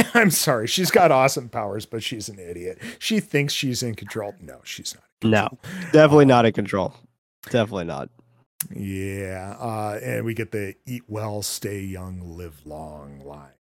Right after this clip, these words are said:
Speaker 2: Love
Speaker 1: which
Speaker 2: that
Speaker 1: is,
Speaker 2: line.
Speaker 1: uh,
Speaker 2: Love that
Speaker 1: so
Speaker 2: line.
Speaker 1: good.
Speaker 2: Holy
Speaker 1: Um,
Speaker 2: hell.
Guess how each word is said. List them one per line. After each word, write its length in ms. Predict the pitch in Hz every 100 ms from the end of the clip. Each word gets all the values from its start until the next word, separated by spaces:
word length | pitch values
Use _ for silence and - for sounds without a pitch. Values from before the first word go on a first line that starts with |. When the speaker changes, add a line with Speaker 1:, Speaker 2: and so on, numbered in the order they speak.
| _
Speaker 2:
Love 280 | 57 55 80
Speaker 1:
which 80 | 69
Speaker 2:
that 140 | - 57
Speaker 1:
is, 60 | -
Speaker 2:
line. 440 | 53 50 - - - -
Speaker 1:
uh, 60 |
Speaker 2:
Love 360 | - 76 65 -
that 120 | 50
Speaker 1:
so 140 | 50 52
Speaker 2:
line. 180 | 52 -
Speaker 1:
good. 300 | - - - _ _ _ _
Speaker 2:
Holy 540 | 98 92 95 64 55 -
Speaker 1:
Um, 40 |
Speaker 2:
hell. 240 | 50 50